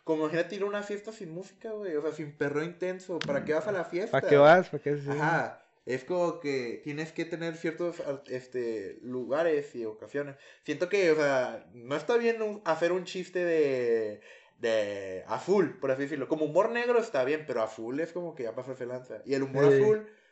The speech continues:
Speaker 1: creo que el humor negro la mayoría de personas ya están familiarizados, pero el humor a full es tipo, "Oye, adivina por qué el padre, <laughs> el padre tiene un chupón, porque violó al bebé", o cosas así. O sea, ese es el humor a full
Speaker 2: <laughs> Cierto,
Speaker 1: grotesco,
Speaker 2: cierto,
Speaker 1: o
Speaker 2: oye.
Speaker 1: humor grotesco.
Speaker 2: O sea,
Speaker 1: Ese,
Speaker 2: sí.
Speaker 1: ese ya no me gusta.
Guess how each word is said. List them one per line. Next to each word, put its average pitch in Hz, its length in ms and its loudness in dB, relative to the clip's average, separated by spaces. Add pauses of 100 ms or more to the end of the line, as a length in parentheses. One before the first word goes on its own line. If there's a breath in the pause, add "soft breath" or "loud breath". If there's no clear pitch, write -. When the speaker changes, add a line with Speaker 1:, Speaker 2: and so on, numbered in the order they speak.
(160 soft breath)
Speaker 1:
creo 156 140 8
que 202 60 4
el 240 80 6
humor 220 200 4
negro 214 240 2
la 214 60 2
mayoría 160 220 2
de 160 40 0
personas 160 280 -2
ya 147 120 2
están 147 280 -4
familiarizados, 139 500 -4
pero 123 140 -4
el 117 80 -4
humor 117 340 -4
a 147 80 0
full 185 320 2 (340 loud breath)
es - 280 -10
tipo, 104 800 -4 (180)
"Oye, 156 300 2
adivina 143 400 0
por 147 240 0
qué 143 480 0
el 135 160 -4
padre, 139 960 2
<laughs> 127 160 -10
el 139 140 2
padre 135 260 4
tiene 151 180 -6
un 147 60 -6
chupón, 135 420 -6
porque 123 200 -8
violó 120 200 -4
al 127 80 -4
bebé", 127 320 -6
o 113 100 -10
cosas 135 280 2
así. 131 200 -6 (240 loud breath)
O 147 80 0
sea, 147 100 8
ese - 100 6
es 165 80 -2
el 185 100 8
humor 156 240 4
a 160 60 4
full 180 200 4
Speaker 2:
<laughs> 160 80 2
Cierto, 147 80 4
Speaker 1:
grotesco, 147 520 6
Speaker 2:
cierto, 127 60 2 (120)
Speaker 1:
o 127 120 -2
Speaker 2:
oye. 131 80 -4
Speaker 1:
humor 135 200 -4
grotesco. 156 400 -4
Speaker 2:
O - 260 -16
sea, 151 100 10
Speaker 1:
Ese, 165 280 10
Speaker 2:
sí. 160 80 0
Speaker 1:
ese 185 140 0
ya 208 100 2
no 214 80 0
me 185 80 2
gusta. 165 500 0